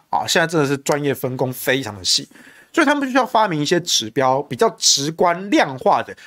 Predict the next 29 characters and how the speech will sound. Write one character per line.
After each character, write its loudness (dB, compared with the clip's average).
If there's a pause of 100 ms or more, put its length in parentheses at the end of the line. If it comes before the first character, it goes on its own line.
让 2
外 4
界 0
人 -4
知 -2
道 2
说， 0
哎， -6
谁 0
是 2
大 0
咖 -4 (220)
啊， -4
谁 0
可 -10
能 -12
还 -6
要 0
再 0
努 -10
力。 -4 (540)
可 2
是 4
呢， 4 (160)
这 2
样 4
子 -2
的 -4
H 2